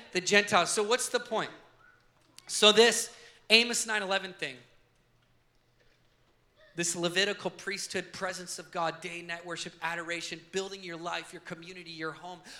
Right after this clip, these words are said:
around the presence of God, is all about the nations accessing who Jesus is.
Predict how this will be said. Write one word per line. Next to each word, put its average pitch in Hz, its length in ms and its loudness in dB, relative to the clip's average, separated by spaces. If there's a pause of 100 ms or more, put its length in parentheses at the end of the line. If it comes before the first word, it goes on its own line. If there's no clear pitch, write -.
around 175 280 -4
the 165 60 -14
presence 170 460 -12
of 160 140 -18
God, 160 220 -12 (320)
is 175 280 4
all 220 320 4
about 185 720 0
the 160 80 -6
nations 180 760 -4 (160)
accessing 160 800 -4
who 151 160 -12
Jesus 127 480 -10
is. - 360 -14